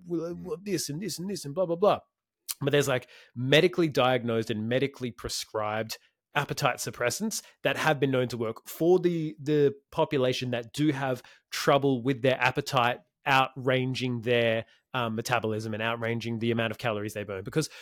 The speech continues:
for majority of people, the, your appetite and your hunger will be,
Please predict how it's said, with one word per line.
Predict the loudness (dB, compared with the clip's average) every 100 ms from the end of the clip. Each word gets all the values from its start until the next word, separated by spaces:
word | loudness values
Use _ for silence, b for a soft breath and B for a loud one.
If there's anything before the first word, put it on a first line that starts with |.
| B
for | 2 2
majority | 4 4 4 6 6 6 4 0 2
of | 2 2 -4 -14 _ -8
people, | -6 -6 -10 -10 _ _ -16 -2
the, |
your | 4 6 6 4
appetite | -2 -2 0 0 0
and | 0
your | -2
hunger | -2 -2 0 0 -4 b -2
will | 0
be, | 4 2